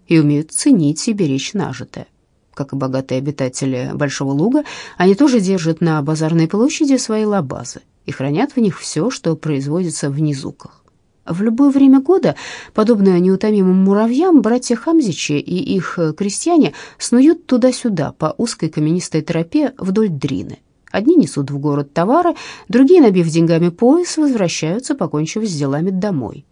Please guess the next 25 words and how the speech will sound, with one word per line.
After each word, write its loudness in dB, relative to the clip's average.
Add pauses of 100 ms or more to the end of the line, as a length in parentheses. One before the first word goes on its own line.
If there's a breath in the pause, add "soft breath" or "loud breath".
(140)
в -16
своё -4
невидимое, -2 (260 loud breath)
спрятавшееся -6
в -6
горах, -4 (180)
село. -6 (1500 soft breath)
В -12
просторном 6
белом 8
доме 4 (140 loud breath)
Мустайбега 0
Хамзича, -4 (260)
приятно 0
изумляющим 0
путника -6
в -14
конце -6
каменистой -2
тропы, -4 (380)
которая, 0
казалось, -4
никуда -2
не -2
ведёт, -4